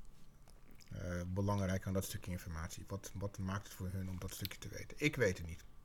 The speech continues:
Ik zie er geen meerwaarde in. Het heeft geen, eh, bijda-, het doet geen bijdrage aan het werk.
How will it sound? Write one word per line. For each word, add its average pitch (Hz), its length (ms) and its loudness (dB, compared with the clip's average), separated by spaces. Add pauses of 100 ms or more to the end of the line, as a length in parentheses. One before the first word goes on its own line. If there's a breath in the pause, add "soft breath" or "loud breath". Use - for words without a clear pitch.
(320)
Ik 117 120 2
zie 120 120 4
er 117 60 2
geen 131 200 2
meerwaarde 117 500 6
in. 104 180 4 (460)
Het - 100 -10
heeft 101 200 2
geen, 127 380 6
eh, 113 120 4
bijda-, 113 300 6
het - 120 -4
doet - 160 2
geen 120 160 4
bijdrage 107 480 6
aan 98 120 2
het 92 100 -2
werk. 95 260 2